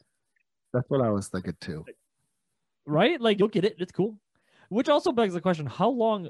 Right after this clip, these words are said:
Speaker 2: like, is this movie just one day? Like, they get there and, like, this is just that entire day and night?
Speaker 1: It's the,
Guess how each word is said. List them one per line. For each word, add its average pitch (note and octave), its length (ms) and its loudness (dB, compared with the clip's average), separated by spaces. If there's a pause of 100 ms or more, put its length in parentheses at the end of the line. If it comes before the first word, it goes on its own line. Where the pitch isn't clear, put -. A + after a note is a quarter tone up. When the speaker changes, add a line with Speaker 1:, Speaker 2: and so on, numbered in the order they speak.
Speaker 2:
like, D3 260 -10 (720)
is D#3 160 -2
this F3+ 160 -2
movie F#3 260 2
just D#3 160 -2
one B2+ 320 -4
day? B2 300 -6 (300)
Like, C3 180 -6
they B2+ 100 -6
get A#2+ 200 -6
there C3+ 120 -2
and, B2 100 -6
like, A#2 180 -8
this B2 160 -8
is A#2+ 100 -12
just A#2+ 160 -8 (220)
that B2+ 280 -4
entire B2 400 -6
day A#2 240 -6
and A#2 120 -8
night? B2 260 -10 (120)
Speaker 1:
It's - 240 -16
the, B2 140 -2